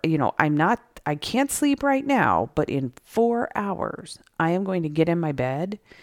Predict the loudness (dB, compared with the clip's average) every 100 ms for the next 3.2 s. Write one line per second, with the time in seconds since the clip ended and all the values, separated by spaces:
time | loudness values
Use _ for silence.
0 | -20 -20 _ 0 2 2 0 -4 -2 0
1 | -2 -6 -6 -6 -6 -4 -2 -2 -4 -10
2 | -20 -20 -20 -20 _ _ _ _ 4 6
3 | 6 2